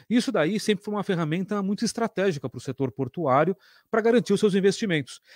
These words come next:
E nesse momento em que o setor portuário quer seja através de renovação de contratos de concessão, quer seja através com a, a extensão desses contratos, ou mesmo com novos contratos de concessão de terminais portuários, enfim,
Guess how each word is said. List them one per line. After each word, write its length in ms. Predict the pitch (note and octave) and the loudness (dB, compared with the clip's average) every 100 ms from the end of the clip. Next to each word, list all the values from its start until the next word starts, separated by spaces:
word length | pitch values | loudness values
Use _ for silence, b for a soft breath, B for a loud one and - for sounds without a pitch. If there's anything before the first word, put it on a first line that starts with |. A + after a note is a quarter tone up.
| b | b
E 80 | F3+ | -2
nesse 380 | F3+ C4+ - B3 | 2 0 0 0
momento 540 | B3 E3 C3 - F#2 _ _ _ - | 0 0 -2 -6 -16 _ _ _ -8
em 120 | D3 | -6
que 120 | E3+ | -6
o 40 | |
setor 360 | - D3 - G3+ | -2 -2 2 0
portuário 640 | A3 G#3 A3 E3+ C3 G#2 - _ _ - | 0 -4 0 2 2 0 -8 _ _ 0
quer 140 | F3 | 0
seja 240 | - F#3+ F3+ | 4 4 4
através 340 | E3+ D#3+ E3+ | 4 4 4
de 60 | D3 | 6
renovação 480 | D3+ C3+ C3 E3+ G3+ | 4 4 2 2 0
de 60 | |
contratos 500 | G3+ E3+ D3+ E3 E3+ | 0 0 2 2 2
de 60 | D3 | -2
concessão, 560 | F3+ E3 F#3+ - C3 - B B | -2 0 0 2 -2 -4 B B
quer 200 | - D3+ | 0 2
seja 420 | B2+ D#3 F#3 F3 E3 | 2 2 4 4 4
através 540 | D3 C3 D3 F3 - | 2 2 4 2 0
com 280 | F3 E3+ D3+ B C3+ B | -2 -2 -4 B -10 B
a, 600 | C#3+ C3+ B2 A2+ A2+ - | 0 2 0 0 -2 -6
a 100 | D3+ | -4
extensão 680 | D#3 - E3 - - F3+ A#3 | -2 0 0 0 2 2 4
desses 300 | A3 - G#3 | 2 0 -2
contratos, 680 | - G#3+ F#3+ F3 F3+ - A#2 | 0 0 2 4 2 0 -6
ou 120 | D3+ | -2
mesmo 240 | D#3+ A3 A#3 | 2 2 2
com 180 | F#3+ | 0
novos 340 | D3 F#3 G#3+ F#3 | 0 -2 -2 -4
contratos 640 | D3 B2+ C#3+ D3+ A2 - b b b | -4 -2 0 0 -4 -20 b b b
de 280 | B2 C#3 B2 | -6 -4 -4
concessão 500 | - C#3 - A2+ D3 | -6 -8 -6 -6 -4
de 80 | C3 | -4
terminais 380 | B2+ A#2 C3 - | -6 -4 -4 -4
portuários, 480 | B2+ - C3 F3 F#3+ | -8 -2 0 2 0
enfim, 280 | E3+ D3 | -2 -4